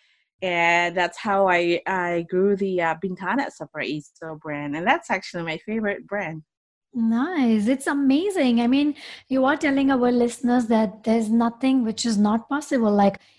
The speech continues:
Speaker 2: impossible also says, "I am possible." And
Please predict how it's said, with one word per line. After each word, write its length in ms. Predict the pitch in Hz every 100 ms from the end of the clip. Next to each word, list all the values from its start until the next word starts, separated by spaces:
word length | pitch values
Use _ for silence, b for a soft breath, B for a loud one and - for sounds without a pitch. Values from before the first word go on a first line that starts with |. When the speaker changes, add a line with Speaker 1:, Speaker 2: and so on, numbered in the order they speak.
| b
Speaker 2:
impossible 680 | 247 226 233 - 233 226
also 320 | 214 240 - 294
says, 300 | 269 240 214
"I 160 | 190
am 320 | 196 202 247 269
possible." 680 | 226 247 - 202 175 165 b b b
And 340 | 233 240 240